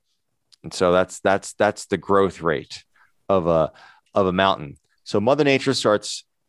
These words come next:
tearing this stuff down. And, um,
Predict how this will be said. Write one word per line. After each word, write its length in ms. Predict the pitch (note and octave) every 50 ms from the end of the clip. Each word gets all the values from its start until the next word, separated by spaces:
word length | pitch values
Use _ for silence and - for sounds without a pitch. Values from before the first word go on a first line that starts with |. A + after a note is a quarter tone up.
| _ _ -
tearing 420 | - B2 A#2+ A#2+ B2+ B2+ A#2+ A2+
this 160 | A2 G#2+ -
stuff 400 | - - - - G2 F#2+ - - -
down. 360 | F2+ E2 D#2 C#2 B1+ - - _ _ _ _ _ _ _ - - - _ _ _ -
And, 420 | G2 F#2+ F#2 F2+ F2 F2 F2 E2
um, 360 | F2+ F2 E2+ E2 E2 E2 D#2+